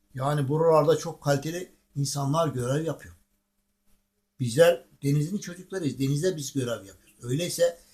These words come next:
Etkin Medya Radyo diyoruz. Bu arada Radyo Doğuş tabii köklü bir kurumdur. Denizin en eski, en köklü kurumlarından bir tanesi Radyo Doğuş'tur diyorum. Reklam vermek isteyen firmalara bekliyoruz.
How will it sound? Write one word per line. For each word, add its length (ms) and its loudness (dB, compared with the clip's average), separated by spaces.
Etkin 380 8
Medya 320 10
Radyo 360 10
diyoruz. 440 -10
Bu 120 2
arada 160 4
Radyo 280 6
Doğuş 260 -6
tabii 300 -6
köklü 280 -4
bir 100 -2
kurumdur. 320 0
Denizin 460 4
en 100 -4
eski, 340 -6
en 160 -4
köklü 280 -8
kurumlarından 420 -6
bir 60 -12
tanesi 240 -8
Radyo 300 0
Doğuş'tur 380 0
diyorum. 240 -16
Reklam 440 10
vermek 340 10
isteyen 240 2
firmalara 500 6
bekliyoruz. 600 8